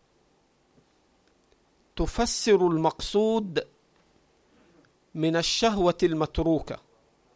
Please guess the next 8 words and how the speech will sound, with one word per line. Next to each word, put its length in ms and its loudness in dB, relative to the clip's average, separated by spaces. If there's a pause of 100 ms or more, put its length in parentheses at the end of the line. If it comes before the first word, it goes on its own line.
(1200)
فالحديث 680 0
عند 200 0
البخاري: 800 2 (1120)
"يدع 600 4 (180)
شهوته". 1200 0 (1900)
ما 240 2
هي 160 2
الشهوة 680 2